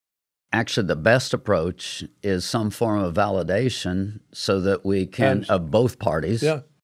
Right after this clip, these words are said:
Speaker 1: so that we can decrease the anxiety, because enemy number one is number one. If I come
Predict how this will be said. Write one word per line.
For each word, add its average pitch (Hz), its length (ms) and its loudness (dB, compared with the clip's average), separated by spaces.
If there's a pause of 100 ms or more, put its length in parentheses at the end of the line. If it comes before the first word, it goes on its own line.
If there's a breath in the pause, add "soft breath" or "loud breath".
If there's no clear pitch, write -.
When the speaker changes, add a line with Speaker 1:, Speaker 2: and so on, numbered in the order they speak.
(260)
Speaker 1:
so - 280 2
that 117 180 4
we 113 160 2
can 104 340 0 (100)
decrease 127 680 0
the 110 80 2
anxiety, 101 800 2
because 117 420 0 (140)
enemy 139 380 2
number 120 360 4
one 131 460 4
is 120 420 0 (100)
number 120 280 2
one. 151 260 2 (840)
If 127 220 4
I 139 180 4
come 147 380 2